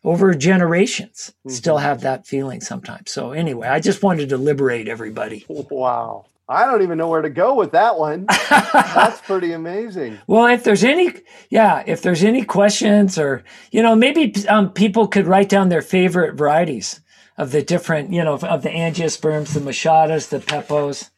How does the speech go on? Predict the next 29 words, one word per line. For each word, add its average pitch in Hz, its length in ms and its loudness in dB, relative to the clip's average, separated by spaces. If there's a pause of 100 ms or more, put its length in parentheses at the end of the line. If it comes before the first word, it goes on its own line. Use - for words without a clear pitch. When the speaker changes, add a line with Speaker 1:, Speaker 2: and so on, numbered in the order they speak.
(240)
Speaker 1:
and 151 180 -6
the 139 60 -4
maximas. 143 760 -4 (380)
You 156 60 -2
Speaker 2:
Oh, 160 40 2
Speaker 1:
know, 175 140 4
Speaker 2:
there 214 80 2
we 254 60 2
Speaker 1:
let's - 140 -8
get, 233 140 0
Speaker 2:
go. - 140 -14 (340)
Speaker 1:
get, 190 220 2
Speaker 2:
Maybe. 165 100 -6
Speaker 1:
let's 247 220 0
get 233 200 -2
the 220 80 0
people 202 280 2
out 190 160 2
there 208 160 4
to 190 100 2
tell 151 220 0
us - 260 -6 (240)
which 190 200 0
Speaker 2:
J-, 185 60 2
Speaker 1:
ones 165 200 0
are 160 40 -4
their 175 200 2
favorite 147 420 -2
varieties. 117 500 -8